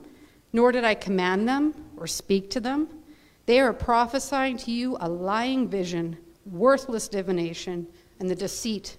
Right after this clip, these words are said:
of their own minds." See, here's the truth. Here's the offense.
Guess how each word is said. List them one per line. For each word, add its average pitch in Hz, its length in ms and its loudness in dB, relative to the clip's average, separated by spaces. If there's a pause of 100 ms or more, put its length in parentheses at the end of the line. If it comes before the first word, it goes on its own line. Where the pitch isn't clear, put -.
of 175 140 -8
their 185 160 -8
own 180 220 -6
minds." - 520 -8 (2000)
See, - 180 -4
here's 330 360 2
the 285 100 -2
truth. 220 600 -4 (840)
Here's 240 340 -2
the 226 140 2
offense. 180 720 -2